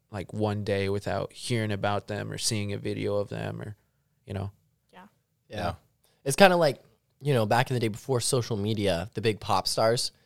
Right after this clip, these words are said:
Speaker 3: you know, you see the news article. That's kind of what an influencer is, you know?
Speaker 2: Yeah.
Speaker 3: Somebody
Speaker 2: Yeah.
Speaker 3: that has a large following on social media, I think primarily.
Speaker 4: So do you feel like you've been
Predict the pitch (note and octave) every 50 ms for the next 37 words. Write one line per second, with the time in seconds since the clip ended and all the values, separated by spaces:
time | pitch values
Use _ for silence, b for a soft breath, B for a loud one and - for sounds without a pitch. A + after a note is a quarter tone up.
0 | b - B2+ A#2+ A2+ A2+ A2 - - A#2+ A2 A2 G2 A2 G#2+ G#2+ G#2+ A#2 B2 B2
1 | A2 - - F#2+ F#2+ F#2 F2+ - - F2+ E2+ F#2 G#2 b b b b b _ _
2 | - B2 B2 - E3 D3 B2+ A2 A#2 A2+ G#2+ C#2+ F#2+ G#2+ G#2+ - G#2+ F#2+ E2 D#2+
3 | - - C#2 C#2 F#2+ G2 D2 - - - - - _ - A2+ G2+ F#2 F2+ F#2 -
4 | - F3 - - _ _ _ _ - - B2+ B2 A#2 A2+ - - A#2 B2+ G2 F2+
5 | - - - A#2 A#2 C3 C3 B2 A2+ - - C#3 B2 B2 A#2+ A2+ G#2 G2+ G2 -
6 | A#2+ A2+ - - G2+ G2 G2+ G#2 G2+ G2+ F#2+ F#2 G2 - _ _ _ _ _ _
7 | _ _ - G#2 G#2+ F2 - A2 F#2+ F2+ E2 E2 E2 E2 E2 E2 G#2+ - _ _
8 | _ _ _ _ _ _ _ _ _ _ - - - - A#2+ A2 G#2+ A#2+ A2 -
9 | B2+ A#2+ A#2 A2 - A#2 A#2 A#2 B2 A#2+